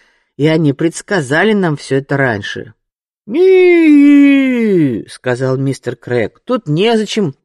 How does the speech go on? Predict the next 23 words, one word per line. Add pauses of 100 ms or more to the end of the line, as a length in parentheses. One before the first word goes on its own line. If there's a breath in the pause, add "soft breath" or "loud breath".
(140)
видеть
далеко
пред
собой
для
того,
чтобы
знать,
что
англичане
побьют (240)
французов. (800)
Я
знаю (400)
из
верного
источника,
что
если
француз (200)
пяти
футов
величины,